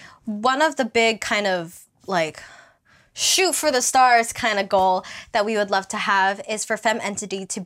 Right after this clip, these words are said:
be kind of a resource hub. So a place where you can go if you need a nutritionist, a workout buddy, a consultant,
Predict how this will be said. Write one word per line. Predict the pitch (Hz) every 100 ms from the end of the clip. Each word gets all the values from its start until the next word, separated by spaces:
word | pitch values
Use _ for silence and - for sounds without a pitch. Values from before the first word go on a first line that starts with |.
| -
be | 202 190 190
kind | - 196
of | 180
a | 175
resource | 165 170 - - -
hub. | - - - - -
So | - 233
a | 214
place | 208 - 226 226 214
where |
you | 208 190
can | - 185
go | 180 175 170
if | - 170 - - - - - - - -
you | 202 185
need | 185 180 170 170 - 185
a | 180 175 170 170 175 165 - - _ _
nutritionist, | 180 196 - 269 233 196 170 160 175 -
a | 196 190 196
workout | 202 196 190 - 160 160
buddy, | 170 165 160 160 -
a | 185 180 175 170 170 -
consultant, | 202 190 208 185 185 170 180 -